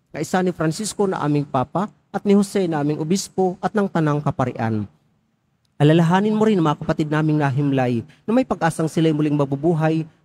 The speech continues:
gayon din ang lahat ng mga pumanaw. Kaawaan mo sila at patuloyin sa iyong kaliwanagan. Kaawaan mo at pagindapatin kaming lahat na makasalo sa iyong buhay na walang wakas.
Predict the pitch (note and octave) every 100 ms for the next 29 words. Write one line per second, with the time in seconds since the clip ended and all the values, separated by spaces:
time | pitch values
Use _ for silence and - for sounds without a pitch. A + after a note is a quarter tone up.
0 | E3+ F#3 G#3+ G3+ F#3 E3+ C3+ B2+ _ -
1 | D#3+ D3 C#3+ C3+ C3+ B2+ A#2+ A#2 G#2+ G#2
2 | _ _ _ _ - - D#3+ E3+ F3+ F#3
3 | F3 F#3 F#3 F#3 - F3+ F3 F3 G3 F3+
4 | E3+ D#3 D#3 C#3 C3 B2+ A#2+ C3 B2 A#2+
5 | _ - E3 E3 E3 E3 F3+ F3 D#3+ D#3+
6 | D#3 C#3+ D#3 D3+ D3+ D3+ C3+ C3+ C#3 _
7 | _ _ _ - G3+ G3+ A#3 B3+ B3+ A3+
8 | G3 F#3+ F#3 F#3 F3+ D3+ D3+ D3 C#3 C#3
9 | C#3 - -